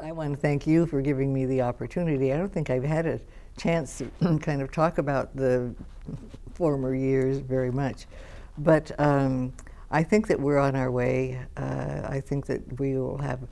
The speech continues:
<clears throat> if we can maintain the community and the feeling that, like a luncheon yesterday, uh, on one of the, uh, ranchos, where, uh, there were four hundred people, I think all of them in some way dealt with the city,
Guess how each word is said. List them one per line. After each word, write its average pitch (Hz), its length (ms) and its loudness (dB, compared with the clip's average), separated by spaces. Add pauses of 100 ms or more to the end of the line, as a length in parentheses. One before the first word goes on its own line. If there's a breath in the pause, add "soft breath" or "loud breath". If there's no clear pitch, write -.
(200 loud breath)
<clears throat> - 240 -14
if 160 220 4
we 147 100 2
can 131 260 -2
maintain 143 560 2
the 127 380 0 (400 loud breath)
community 160 720 2
and 131 120 2
the 123 60 0
feeling 143 460 0
that, - 460 -4
like 139 220 -2
a 147 60 2
luncheon 139 440 0
yesterday, 127 760 -2
uh, 123 240 -2 (420 loud breath)
on 131 220 0
one 131 180 2
of 123 100 -2
the, 123 480 0
uh, 107 320 -4
ranchos, 131 920 -2 (460 loud breath)
where, 135 600 4
uh, 120 240 -2
there 165 320 4
were 127 440 2 (160)
four 202 180 2
hundred 160 300 0
people, 156 360 -2
I 151 200 2
think 151 260 -6
all 180 220 4
of 147 80 -2
them 120 240 -2
in 127 120 -2
some 175 280 0
way 135 340 -2 (560 loud breath)
dealt 151 320 4
with 139 400 -2
the 113 60 -6
city, 104 600 -4